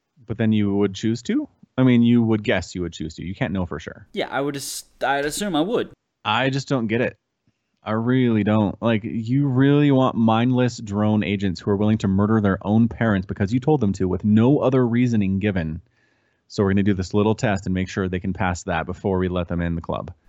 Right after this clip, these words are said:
Speaker 2: Parents and puppies are two
Speaker 1: It's
Speaker 2: different things.
Speaker 1: cra-, no.
Speaker 2: And the do-, and the gun has blanks. The dog doesn't die.
Speaker 1: It doesn't matter. It's
Speaker 2: It does
Speaker 1: irrelevant that the
Speaker 2: matter.
Speaker 1: gun has blanks. Eggsy believes the gun is loaded. The end.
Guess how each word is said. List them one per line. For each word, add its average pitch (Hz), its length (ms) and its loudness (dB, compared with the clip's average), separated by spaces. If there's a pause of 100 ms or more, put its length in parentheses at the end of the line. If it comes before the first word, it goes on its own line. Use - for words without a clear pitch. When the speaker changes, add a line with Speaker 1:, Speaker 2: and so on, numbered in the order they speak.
Speaker 2:
Parents 226 480 -6
and 190 120 -8
puppies 156 400 -8
are 127 60 -6
two 123 60 0
Speaker 1:
It's 156 220 2
Speaker 2:
different 175 340 -6
things. 165 380 -4
Speaker 1:
cra-, 180 340 0
no. 117 220 4
Speaker 2:
And 143 280 4
the 214 80 2 (180)
do-, 214 320 -2
and 240 200 -8
the 254 60 0
gun 226 320 -2
has 220 300 -2
blanks. 214 540 -6
The 220 140 -8
dog 233 340 -4
doesn't 185 400 -2
die. 208 600 -4 (760)
Speaker 1:
It 254 140 -6
doesn't 131 240 0
matter. 185 440 0
It's 143 180 -2
Speaker 2:
It - 80 0
does 135 40 2 (100)
Speaker 1:
irrelevant 123 480 8
that 110 120 -2
the 127 60 4
Speaker 2:
matter. - 60 -4
Speaker 1:
gun 117 120 2
has 120 200 0
blanks. 127 360 -2
Eggsy 120 360 -4
believes 139 440 0
the 139 100 0
gun 117 260 0
is 120 140 2
loaded. 104 500 -2 (640)
The 123 380 4
end. 95 460 0